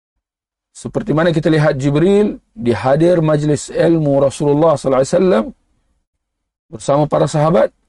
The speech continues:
Bagaimana dihadir? Ya, dihadir dengan, dengan memakai pakaian yang bersih. Rambut ter-, yang ra-, rambut, eh, yang teres-, eh, te-, kemas,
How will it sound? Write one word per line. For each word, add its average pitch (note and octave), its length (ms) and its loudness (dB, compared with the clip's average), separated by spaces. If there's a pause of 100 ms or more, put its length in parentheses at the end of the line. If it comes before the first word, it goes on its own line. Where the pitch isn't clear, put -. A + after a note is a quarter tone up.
(440)
Bagaimana D3+ 480 0
dihadir? F#3 480 2 (560)
Ya, D3+ 240 0 (480)
dihadir A#2+ 480 0
dengan, B2 320 -4 (160)
dengan A#2+ 320 -2
memakai C3 400 0
pakaian C#3+ 480 2
yang D3 160 0
bersih. E3 400 0 (1300)
Rambut C#3+ 840 0 (320)
ter-, - 380 0
yang G#2+ 580 -2
ra-, C3 300 -2 (100)
rambut, D3 460 0 (160)
eh, A2+ 180 -2 (140)
yang G2+ 340 -4
teres-, G2 720 -6 (800)
eh, - 240 -10
te-, - 220 -16
kemas, - 640 -4